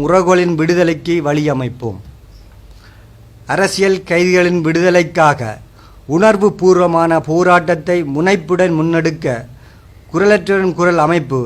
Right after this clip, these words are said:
சகல தமிழ் சமூகங்களிடமும் அழைப்பு விடுக்கின்றது. நினைவேந்தலை வலுப்படுத்தி விடுதலைக்கு வழி சமைக்க ஈழத்து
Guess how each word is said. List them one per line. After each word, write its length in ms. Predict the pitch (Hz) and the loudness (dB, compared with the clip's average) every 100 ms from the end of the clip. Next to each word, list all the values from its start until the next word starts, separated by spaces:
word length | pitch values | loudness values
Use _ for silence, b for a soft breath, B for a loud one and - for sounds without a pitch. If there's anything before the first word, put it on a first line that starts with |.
| 120 - | -6 -6
சகல 260 | 151 180 165 143 156 - - | -2 2 2 0 -6 -20 -6
தமிழ் 220 | 151 185 185 - | -2 -2 -2 -2
சமூகங்களிடமும் 1000 | 156 180 180 170 160 160 151 147 135 135 - | -2 0 0 0 -2 0 0 0 -2 -8 -8
அழைப்பு 300 | 135 156 143 139 | -4 -4 -4 -4
விடுக்கின்றது. 580 | 135 131 127 110 95 110 - - - - - - - - b b b b b - 131 | -4 -6 -8 -12 -14 -18 -20 -20 -20 -20 -20 -20 -20 -20 b b b b b -8 -2
நினைவேந்தலை 640 | 185 214 202 202 202 202 196 | 2 2 4 2 2 2 2
வலுப்படுத்தி 680 | 165 170 160 180 165 127 131 127 123 123 | 2 2 2 0 0 -4 -6 -6 -8 -6
விடுதலைக்கு 600 | 156 196 202 190 165 202 180 | 0 2 2 2 0 0 2
வழி 160 | 165 180 | 2 0
சமைக்க 480 | 180 175 170 165 185 165 143 180 | 0 0 -2 -2 -2 -2 -4 0
ஈழத்து 440 | 202 196 - 185 | 2 0 -2 -4